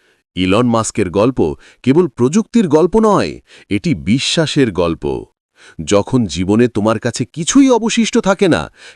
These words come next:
কেবল একটি স্বপ্ন আর লড়াই করার ইচ্ছাশক্তি, তখনই তুমি নিজের ভাগ্য তৈরি করো। কারণ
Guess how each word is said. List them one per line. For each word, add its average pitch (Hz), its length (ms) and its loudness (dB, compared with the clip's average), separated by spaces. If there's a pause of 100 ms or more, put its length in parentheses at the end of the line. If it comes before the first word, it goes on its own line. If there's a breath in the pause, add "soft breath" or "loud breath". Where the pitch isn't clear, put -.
কেবল 185 260 0
একটি 240 220 -2
স্বপ্ন 190 600 0 (240 loud breath)
আর 165 140 2
লড়াই 139 440 0
করার 233 260 2 (140)
ইচ্ছাশক্তি, 190 840 -2 (500 soft breath)
তখনই 143 400 0
তুমি 117 240 0
নিজের 98 360 0
ভাগ্য 139 420 -4
তৈরি 123 280 2
করো। 78 340 -2 (460 soft breath)
কারণ 113 320 2